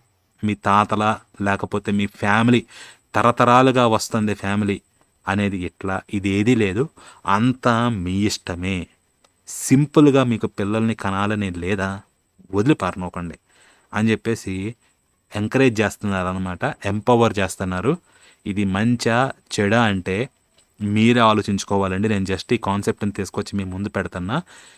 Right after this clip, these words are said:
ఇది యాక్చువల్ రియాలిటీ, డింక్ లైఫ్. ఇది వచ్చేసింది, దగ్గరకు మన దాకా వచ్చేసింది. So, సొసైటీలో చాలామంది ఈ లైఫ్ని అడాప్ట్ చేసుకుంటారు ఇంకా ఫ్యూచర్లో. Maybe మీరు కూడా చాలామంది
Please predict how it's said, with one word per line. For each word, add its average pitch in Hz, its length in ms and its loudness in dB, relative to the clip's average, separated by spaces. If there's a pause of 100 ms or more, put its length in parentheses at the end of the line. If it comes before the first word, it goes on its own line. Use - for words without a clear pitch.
(140)
ఇది 147 300 2
యాక్చువల్ 107 540 0 (580)
రియాలిటీ, 156 480 6 (540)
డింక్ 113 320 0
లైఫ్. - 220 -4 (380)
ఇది 107 160 0
వచ్చేసింది, 135 720 2 (420)
దగ్గరకు 104 380 -2
మన 92 220 -2
దాకా 113 300 2
వచ్చేసింది. 110 720 -4 (480)
So, 135 220 2 (320)
సొసైటీలో 131 600 0 (180)
చాలామంది 120 600 2 (280)
ఈ 127 180 2
లైఫ్ని 117 460 2
అడాప్ట్ 117 400 2
చేసుకుంటారు 98 400 -2
ఇంకా 101 240 -2
ఫ్యూచర్లో. 101 500 -2 (520)
Maybe 101 260 2
మీరు 120 240 6
కూడా 139 260 6
చాలామంది 117 360 2